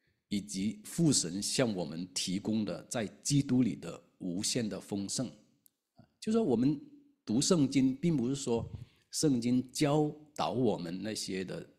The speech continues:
一些道德、一些做法，我们读圣经是读到一个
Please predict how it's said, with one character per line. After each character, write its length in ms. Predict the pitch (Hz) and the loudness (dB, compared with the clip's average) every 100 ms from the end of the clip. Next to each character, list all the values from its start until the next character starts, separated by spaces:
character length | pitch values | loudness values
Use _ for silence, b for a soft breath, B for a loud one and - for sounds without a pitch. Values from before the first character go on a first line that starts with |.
| _ _ | _ _
一 160 | 92 | -8
些 400 | 92 - 92 87 - | -8 -6 -6 -8 -8
道 220 | - 104 95 | -4 -4 -4
德、 340 | - 82 87 _ _ _ _ _ _ _ | -8 -10 -12 _ _ _ _ _ _ _
一 160 | - | -12
些 120 | - - | -8 -8
做 300 | - 143 104 | 0 2 2
法， 260 | - - - _ _ _ - | -2 -14 -18 _ _ _ -8
我 80 | |
们 100 | 95 117 | -6 -2
读 140 | 98 120 | 0 2
圣 280 | - 123 | 2 0
经 320 | 107 104 107 - _ | -2 -6 -8 -12 _
是 260 | - - 98 - | -16 -12 -12 -12
读 180 | - 87 | -6 -4
到 320 | 107 107 85 - | -4 -6 -6 -12
一 80 | 98 | -12
个 160 | 104 | -12